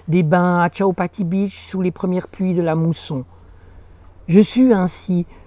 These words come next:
comment Xavier avait appris à rire et ce qui le faisait rire, et combien il aimait les couchers de soleil sur la mer d'Oman quand il se promenait sur la plage au crépuscule.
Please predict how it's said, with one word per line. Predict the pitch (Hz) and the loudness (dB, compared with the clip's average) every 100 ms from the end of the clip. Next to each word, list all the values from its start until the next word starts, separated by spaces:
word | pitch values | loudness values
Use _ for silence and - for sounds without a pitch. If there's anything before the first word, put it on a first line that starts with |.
| - | 2
comment | - 220 220 | 8 10 10
Xavier | 214 - 208 208 220 | 6 4 2 2 2
avait | 185 165 170 | 2 0 -2
appris | 160 - 175 | -6 -4 -4
à | 143 | -2
rire | 127 139 143 147 | -4 -4 -4 -4
et | 151 | -6
ce | - 185 | -6 -4
qui | 202 | 4
le | 190 | 4
faisait | - 196 165 160 | 4 0 2 0
rire, | 131 123 117 - - - - - - | 0 -4 -6 -10 -18 -20 -20 -16 -6
et | 165 | 2
combien | 220 214 208 | 4 6 6
il | 202 196 | 4 4
aimait | 196 202 | 4 4
les | 202 | 2
couchers | - 196 202 | -4 -4 -4
de | 160 | -4
soleil | 190 180 180 | -2 0 -2
sur | 170 180 | -2 -2
la | 170 | 0
mer | 170 165 160 | 2 0 0
d'Oman | 151 147 147 143 151 147 - - - | -2 0 -2 -2 -4 -10 -18 -12 -2
quand | 180 202 | 0 2
il | 170 | 2
se | 214 | 2
promenait | - 202 190 185 | 2 2 2 2
sur | 175 202 175 | -2 -2 -2
la | 156 | -2
plage | 175 160 160 156 | -2 -4 -4 -4
au | 147 | -6
crépuscule. | - 147 139 - - 131 120 120 | -8 -10 -10 -14 -14 -10 -8 -10